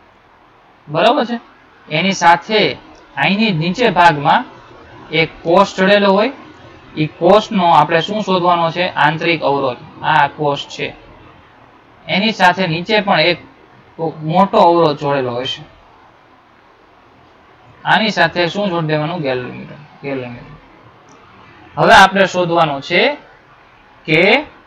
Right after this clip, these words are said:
સ્મોલ આર ની વેલ્યુ શોધો. આની વેલ્યુ શોધવાની છે.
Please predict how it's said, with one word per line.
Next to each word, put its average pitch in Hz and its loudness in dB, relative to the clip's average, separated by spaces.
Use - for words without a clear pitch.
સ્મોલ 202 2
આર 180 6
ની 180 -4
વેલ્યુ 151 -2
શોધો. 185 -2
આની 139 -4
વેલ્યુ 135 -6
શોધવાની 135 -8
છે. 156 -8